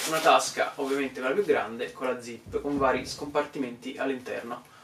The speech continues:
Fatto molto bene. Questo aveva un prezzo di nove euro e novantanove, mentre la giacca sherpa ventinove. Qua ovviamente ci sta la tracolla, non male. Per il prezzo mi sembra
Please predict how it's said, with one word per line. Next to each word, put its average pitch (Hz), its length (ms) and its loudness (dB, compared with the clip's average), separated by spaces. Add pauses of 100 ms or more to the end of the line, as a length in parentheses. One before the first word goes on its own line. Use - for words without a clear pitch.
(160)
Fatto 190 180 0
molto 208 280 2
bene. 117 460 -4 (2000)
Questo 143 300 4
aveva 131 160 2
un 143 100 0
prezzo 143 440 2
di 127 260 -2 (120)
nove 147 360 8
euro 135 240 6
e 127 60 4
novantanove, 117 760 -2
mentre 135 300 -2
la 139 100 4
giacca 135 300 2
sherpa 113 600 -2 (220)
ventinove. 127 720 -6 (640)
Qua - 320 -2
ovviamente 117 580 -8
ci - 160 -10
sta - 200 -6
la 117 60 -2
tracolla, 156 600 0 (540)
non 190 160 -4
male. 117 360 0 (300)
Per 147 140 2
il 156 60 -6
prezzo 160 640 4
mi 135 60 0
sembra 120 760 4